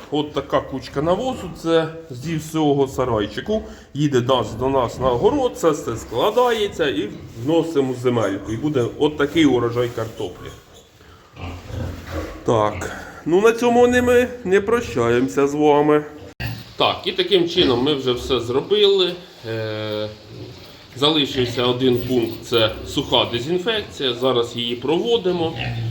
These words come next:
і все. А вам я нагадую, що в посиланні до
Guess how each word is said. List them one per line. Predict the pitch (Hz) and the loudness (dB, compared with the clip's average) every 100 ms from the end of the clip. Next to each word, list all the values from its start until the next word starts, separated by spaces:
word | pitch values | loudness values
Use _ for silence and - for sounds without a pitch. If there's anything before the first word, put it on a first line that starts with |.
| - - - | -6 -8 -6
і | 170 | -4
все. | - 117 - | -2 -2 0
А | 160 | 0
вам | 208 185 147 | 2 2 0
я | 143 | 2
нагадую, | 139 135 107 107 104 | 0 0 -2 -4 -6
що | - 135 | 0 0
в | |
посиланні | 147 135 170 139 113 113 107 104 | 0 -4 0 2 2 0 -4 -4
до | 117 120 113 101 | 0 0 2 -2